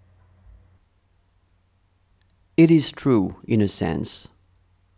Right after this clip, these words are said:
C'est vrai dans un sens. C'est vrai dans un sens. C'est vrai dans un sens.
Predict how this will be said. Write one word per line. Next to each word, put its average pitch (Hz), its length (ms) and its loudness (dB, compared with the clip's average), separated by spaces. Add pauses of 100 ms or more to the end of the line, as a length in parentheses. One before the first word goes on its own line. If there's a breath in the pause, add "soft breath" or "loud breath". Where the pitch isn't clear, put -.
(220)
C'est 143 240 0
vrai 131 320 -2
dans 104 240 0
un 92 100 -2
sens. - 600 -10 (760)
C'est 180 480 -6 (540)
vrai 104 560 -6 (560)
dans 101 480 -6 (640)
un 117 280 -2 (600)
sens. 117 720 -8 (1300)
C'est 160 220 0
vrai 139 340 -2
dans 101 220 -2
un 90 100 -2
sens. - 560 -10